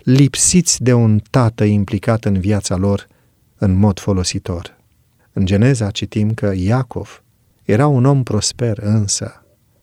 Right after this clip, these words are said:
a descoperit că cea mai mare comoară a sa de pe pământ sunt copiii pe care i-a dat Dumnezeu robului său. Taților, voi ați descoperit asta?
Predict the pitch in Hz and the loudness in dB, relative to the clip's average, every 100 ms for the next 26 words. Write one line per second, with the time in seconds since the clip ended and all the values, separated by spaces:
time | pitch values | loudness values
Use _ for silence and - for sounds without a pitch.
0 | _ 98 90 - - 104 107 127 - 117 | _ -6 -4 -6 -4 -2 -2 -4 -6 -6
1 | - 165 160 131 123 123 117 - 117 117 | -2 0 2 2 0 0 -2 0 2 2
2 | 120 117 117 - 117 107 110 101 107 104 | 2 2 -2 0 0 -2 -4 -2 0 2
3 | 107 98 - _ _ _ _ - - 120 | 0 -2 -6 _ _ _ _ -12 -2 2
4 | 104 101 - _ - 123 - 101 82 85 | 4 2 -4 _ -2 -2 0 0 0 -6
5 | - _ _ _ _ _ - 104 120 107 | -10 _ _ _ _ _ -4 -2 2 4
6 | 107 98 117 104 92 87 92 87 87 85 | 4 4 2 2 0 0 0 0 -2 -4
7 | 85 85 - 85 - _ _ _ _ _ | -6 -4 -4 -6 -14 _ _ _ _ _
8 | 120 113 - 87 90 - _ _ _ _ | -2 -2 -2 -4 -4 -8 _ _ _ _
9 | _ - 95 120 120 - - 113 - 104 | _ -6 0 4 2 0 -2 -2 -2 -2
10 | - - 95 92 87 110 113 - 90 - | -2 -6 -4 -4 -4 -6 -6 -8 -12 -14